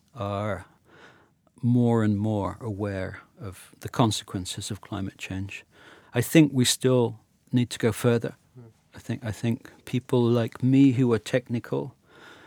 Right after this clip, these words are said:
Speaker 1: need to continue to explain, because it can be difficult for people who are not, have not focused on these issues for as long as I have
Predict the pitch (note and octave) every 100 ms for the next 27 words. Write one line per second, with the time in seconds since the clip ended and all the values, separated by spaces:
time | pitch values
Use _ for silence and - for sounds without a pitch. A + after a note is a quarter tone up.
0 | _ G#3+ B2 A#2+ A#2+ B2 A#2+ - - -
1 | - A#2 A2 - C#3+ C#3 B2+ B2+ B2 -
2 | B2+ - - - A#2+ B2 C3 C3+ C#3+ B2+
3 | _ _ _ _ _ _ - - C3 A#2
4 | - - - - B2 - - C#3+ C3 B2
5 | A#2 A#2 - - D3+ - - C3 - D#3+
6 | - C#3 C#3 C3 B2+ B2+ B2 _ _ _
7 | _ - B2+ B2+ B2 - - C3+ - C3
8 | - A#2 A2 A2+ G2+ B2 - A#2 G#2+ -
9 | A2+ A2+ A2+ A2+ G#2 A2+ A2 G2 A2 -